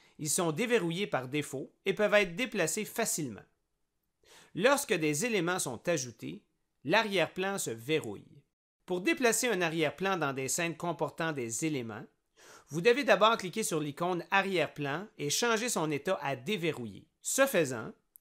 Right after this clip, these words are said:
tous les éléments ajoutés par-dessus l'arrière-plan deviendront semi-transparents et ne pourront pas être sélectionnés. Cela vous permettra de déplacer les arrière-plans dans la scène sans changer la position des éléments.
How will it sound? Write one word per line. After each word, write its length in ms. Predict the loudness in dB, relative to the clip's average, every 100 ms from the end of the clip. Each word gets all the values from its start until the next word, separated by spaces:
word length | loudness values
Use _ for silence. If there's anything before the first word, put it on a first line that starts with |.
| _ _ -2
tous 140 | 2
les 220 | 4 4
éléments 260 | 2 2 2
ajoutés 440 | 0 -2 -4 -4
par-dessus 600 | 0 2 2 2 -2 0
l'arrière-plan 680 | 0 0 -2 -6 -6 -6 -4
deviendront 600 | -2 -2 -2 -2 -4 -4
semi-transparents 1000 | -2 0 0 -2 -4 -4 -4 -4 -6 -8 -14 _ _ -8
et 80 |
ne 100 | -4
pourront 300 | -4 -2 -4
pas 260 | -2 0 0
être 260 | 0 -4 -4
sélectionnés. 840 | -4 -4 -2 -4 -6 -8 -8 -16 _ _ _ _ _ _ _ -2
Cela 300 | 6 6 6
vous 120 | 2
permettra 580 | 0 2 0 0 -2 0
de 120 | -4
déplacer 580 | -4 -4 0 0 0 -2
les 220 | -2 -2
arrière-plans 580 | -2 -2 -4 -2 -2 0
dans 200 | 0 2
la 140 | 0
scène 480 | -2 -6 -8 -8 -10 -16 -10
sans 320 | 0 2 2
changer 300 | 2 2 2
la 140 | 0
position 460 | 0 -2 0 0 -2
des 320 | -4 -4 -4
éléments. 340 | -4 -4 -10